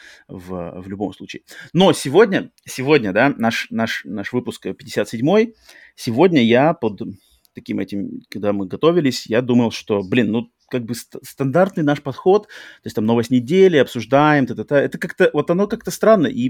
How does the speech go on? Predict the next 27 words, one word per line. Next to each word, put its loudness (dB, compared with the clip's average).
и -6
я 4
когда -4
смотрел, 0
у 2
меня, 0
то -8
есть -8
у -2
меня 2
по-, -14
по-, -2
подобран 2
список -8
новостей, -4
да, 0
естественно, -2
был. -6
А, 0
новости, -2
которые -4
остались -4
с -16
прошлой 2
недели, 4
новости, -2
которые -10